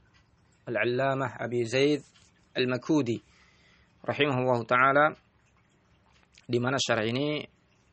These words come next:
dijadikan sebagai kurikulum di Ma'had Al-Haramul Makki Asy-Syarif.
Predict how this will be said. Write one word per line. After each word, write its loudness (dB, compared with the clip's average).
dijadikan 0
sebagai -4
kurikulum 0
di -4
Ma'had 0
Al-Haramul 2
Makki -4
Asy-Syarif. -2